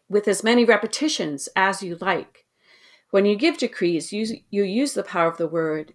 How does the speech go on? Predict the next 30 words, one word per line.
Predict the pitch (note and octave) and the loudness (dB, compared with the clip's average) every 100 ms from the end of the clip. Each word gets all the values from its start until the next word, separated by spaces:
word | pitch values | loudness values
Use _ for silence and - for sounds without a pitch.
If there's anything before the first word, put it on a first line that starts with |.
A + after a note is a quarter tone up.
| - | -10
and | E3+ | -4
you | E3+ F3 | -4 -4
start | - - F#3+ - - | -6 -2 0 -2 -8
to | G3+ | -6
effect | F#3 F3+ - F3 - - - | -6 -4 -4 -4 -6 -16 -10
change | - A#3 F3+ D3 C#3 - | -2 0 0 -2 -6 -8
in | E3 E3+ | -4 -2
your | D#3+ | -2
world. | D#3+ E3 D#3 D#3 - - _ _ _ _ _ _ _ _ _ _ _ _ _ _ _ - - - - - _ | -2 -2 -2 -6 -12 -20 _ _ _ _ _ _ _ _ _ _ _ _ _ _ _ -20 -18 -18 -20 -20 _
Thank | E4+ F4+ | 4 6
you | B3 | 6
for | A#3 | 2
being | E3+ E3+ E3+ | 4 4 2
part | F#3 F3 | 4 2
of | F3 | 2
my | E3+ | 0
world. | E3 E3 F#3+ A#3 B3+ - _ _ _ _ - | 0 0 0 -2 -6 -16 _ _ _ _ -2
P | D#4 - | -2 2
S, | F3+ E3 - - - - | 0 0 -2 -8 -12 -8
do | G#3 | -2
you | A#3+ | 2
want | D4 D4 | 4 2
to | |
change? | - C#4 C4 E4+ A4+ - - _ _ _ _ _ _ | -2 0 2 2 0 -8 -14 _ _ _ _ _ _
Are | F3 F#3+ | 2 4
you | A3+ B3 | 4 2
searching | - B3 - C4+ C4+ | 2 2 2 0 0
for | G3 | 2
a | F#3 | 2
solution | G3 - F3+ G#3+ - C4 C#4 C#4+ | 0 -2 -2 -2 -4 -4 -4 -4